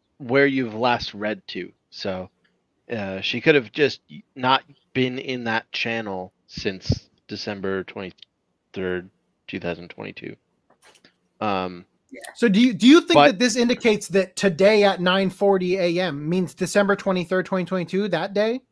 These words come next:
Speaker 2: Or do you think it's possible that this was taken as early as last week and that that was just the last post or whatever from before?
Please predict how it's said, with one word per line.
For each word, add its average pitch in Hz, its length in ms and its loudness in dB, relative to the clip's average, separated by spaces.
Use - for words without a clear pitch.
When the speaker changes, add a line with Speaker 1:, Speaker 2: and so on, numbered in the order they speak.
Speaker 2:
Or 180 100 0
do 190 80 2
you 233 100 4
think 233 220 0
it's - 120 -6
possible 214 760 4
that 220 160 4
this 240 180 0
was 233 140 -4
taken 214 380 -2
as 185 120 0
early 202 340 4
as 156 120 -2
last 170 320 -4
week 180 500 -2
and 196 160 2
that 208 180 0
that 190 220 0
was 196 160 0
just 196 180 -6
the 196 100 0
last 170 400 -2
post 180 360 -2
or 156 80 -6
whatever 139 360 -12
from 147 180 -12
before? 135 400 -16